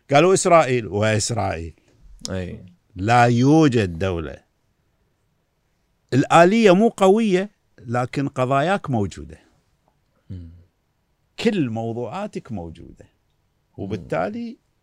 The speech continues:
Speaker 1: تيجي تقوم دولة وتقول: "نطالب الكويت بحل مشكلة البدون".
Speaker 2: مم.
Speaker 1: وبعدين الكويت لازم ترد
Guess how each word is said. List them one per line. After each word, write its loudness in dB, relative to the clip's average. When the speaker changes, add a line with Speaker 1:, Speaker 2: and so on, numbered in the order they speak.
Speaker 1:
تيجي -6
تقوم -8
دولة -6
وتقول: -10
"نطالب 2
الكويت -6
بحل -10
مشكلة -16
البدون". -20
Speaker 2:
مم. -20
Speaker 1:
وبعدين -6
الكويت -8
لازم -8
ترد -10